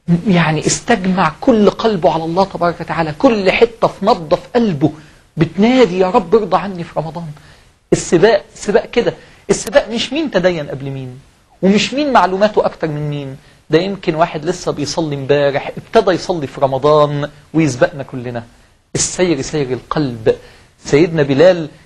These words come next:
كان ماشي في الطريق في دمشق، وكان في، في دمشق مباراة سباق خيل، خيل بتسابق بعضها. فهو سيدنا بلال ماشي كده بيذكر ربنا، فلقى شاب جاي من بعيد متلهف عايز يعرف نتيجة السباق ايه. فالشاب بيقول له:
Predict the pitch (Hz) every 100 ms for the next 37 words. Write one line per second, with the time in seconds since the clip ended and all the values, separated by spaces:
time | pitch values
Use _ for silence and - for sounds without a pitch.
0 | - 143 151 185 160 147 - 135 180 202
1 | - - - - 139 147 208 - - 180
2 | - - 156 185 170 - 294 214 175 190
3 | 220 - - 170 151 - 165 160 156 165
4 | 208 185 139 - 175 208 - - 196 127
5 | 117 - _ _ - 214 220 165 - 196
6 | 170 151 143 147 131 113 _ _ _ 190
7 | 214 214 202 190 160 165 180 170 185 170
8 | 180 156 151 - - 147 131 123 170 180
9 | - _ _ 220 202 151 - 180 147 143
10 | 175 160 143 147 170 160 156 151 165 208
11 | - 156 143 180 151 196 175 - 147 -
12 | 160 - 151 170 170 160 - - - _
13 | _ _ 185 151 - 214 202 185 190 226
14 | 214 208